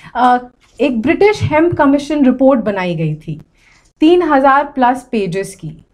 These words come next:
ये वो शुरुआत थी जब हमारे गांजा, आयुर्वेदा और यहाँ तक कि कल्चर पे ठप्पा लगा दे ताकि बंद कर दे उसे, वहाँ से उन्होंने वो रिपोर्ट चालू की।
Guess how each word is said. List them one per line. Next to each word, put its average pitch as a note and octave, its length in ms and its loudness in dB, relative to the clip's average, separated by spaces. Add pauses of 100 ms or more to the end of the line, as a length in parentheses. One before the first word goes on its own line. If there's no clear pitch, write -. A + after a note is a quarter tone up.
(260)
ये B3+ 280 2
वो D4 240 4
शुरुआत C4 440 2
थी B3+ 720 -8
जब B3 320 2
हमारे B3 400 2
गांजा, A3 580 0 (200)
आयुर्वेदा G#3 840 0 (440)
और C#4 180 2
यहाँ D4 260 2
तक E4+ 160 -2
कि F#4 100 0
कल्चर D4 600 0
पे D4+ 480 -4 (280)
ठप्पा D#4+ 380 0
लगा B3+ 300 0
दे F3+ 120 -8 (220)
ताकि A#3 200 -2
बंद C4+ 380 0
कर A#3+ 160 2
दे G3+ 140 -4
उसे, A#3+ 440 -6 (380)
वहाँ D#4+ 300 2
से F4+ 100 -4
उन्होंने D#4 300 0
वो E4 180 2
रिपोर्ट C4+ 420 2 (400)
चालू G3+ 300 0
की। F3 340 -20